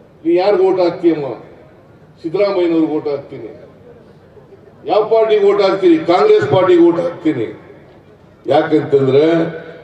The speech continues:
ಸಿದ್ದರಾಮಯ್ಯನವರ ಸರ್ಕಾರ ತಿಂಗಳಿಗೆ ಎರಡ್ ಸಾವಿರ ರೂಪಾಯಿ ಕೊಟ್ಟದ್ರಿಂದ ಅದನ್ನೆಲ್ಲ ಉಳಿಸಿ ಈಗ ಚಿನ್ನದ ಸರ ಮಾಡಿಸ್ಕೊಂಡಿದ್ದೀನಿ.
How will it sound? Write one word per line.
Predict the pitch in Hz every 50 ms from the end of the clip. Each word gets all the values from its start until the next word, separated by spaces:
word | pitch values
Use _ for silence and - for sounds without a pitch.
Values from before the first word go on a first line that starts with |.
| - - - -
ಸಿದ್ದರಾಮಯ್ಯನವರ | - 127 120 139 147 151 151 147 147 147 143 143 139 143 139 139 135 135 127
ಸರ್ಕಾರ | - - 139 135 135 - - 143 147 143 147 151 165 180 185 - - 190 - - - - - - - - - - - - - - - - -
ತಿಂಗಳಿಗೆ | - 135 160 165 165 160 156 151
ಎರಡ್ | 151 151 143 139
ಸಾವಿರ | 131 135 156 147 147 143 139
ರೂಪಾಯಿ | 139 143 147 147 143 143
ಕೊಟ್ಟದ್ರಿಂದ | 139 139 135 - 151 151 139 131 135 143 143 139
ಅದನ್ನೆಲ್ಲ | 151 160 175 170 156 147 139 143 135 139 147 151
ಉಳಿಸಿ | 143 135 131 143 185 233 254 - - 262 247 220 196 170 160 - - - - -
ಈಗ | 135 151 151 156 151 147 139 - - - - - - - -
ಚಿನ್ನದ | - - 170 175 180 185 -
ಸರ | - - 160 156 156
ಮಾಡಿಸ್ಕೊಂಡಿದ್ದೀನಿ. | 147 143 143 139 139 135 135 131 131 131 127 123 127 123 127 127 127 123 117 107 101 -